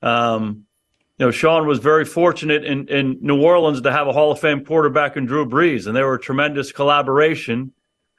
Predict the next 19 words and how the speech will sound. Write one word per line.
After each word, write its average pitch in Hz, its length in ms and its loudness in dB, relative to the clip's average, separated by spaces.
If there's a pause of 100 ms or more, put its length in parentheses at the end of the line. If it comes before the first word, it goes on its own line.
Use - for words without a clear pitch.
(260)
But, 120 200 -6
but 135 140 2
I 165 100 4
think 151 260 -2
he, 143 360 -2
he 139 380 0
recognized 143 1000 0
that 139 180 0 (400)
it 135 60 -2
was 143 180 2
harder 160 380 4
his 143 160 0
last 165 380 0
year 180 160 4
when 151 160 -2
Drew 156 220 0
Brees 160 260 0
wasn't 156 300 0
there. 160 420 0